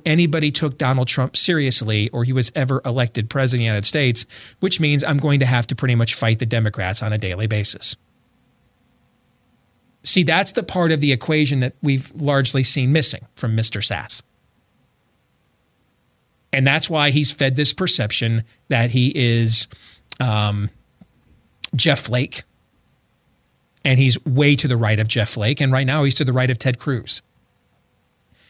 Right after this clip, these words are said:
So that, there needs to be more of that. If you know Ben Sass or you work for Ben Sass, helmet stickers,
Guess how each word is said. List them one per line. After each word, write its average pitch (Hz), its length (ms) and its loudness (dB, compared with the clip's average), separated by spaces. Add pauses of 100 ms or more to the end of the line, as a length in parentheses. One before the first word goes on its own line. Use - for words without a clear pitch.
(160)
So 135 540 2 (760)
that, 156 560 2
there 170 220 2
needs 175 360 4
to 208 100 0
be 208 160 2
more 180 340 2
of 135 260 -2
that. 101 460 -2 (540)
If 123 120 0
you 170 100 4
know 202 220 4
Ben 196 240 0
Sass 131 520 2
or 170 40 0
you 165 160 2
work 185 220 -2
for 196 140 -2
Ben 147 220 2
Sass, 98 600 -2 (580)
helmet 170 360 2
stickers, 202 680 0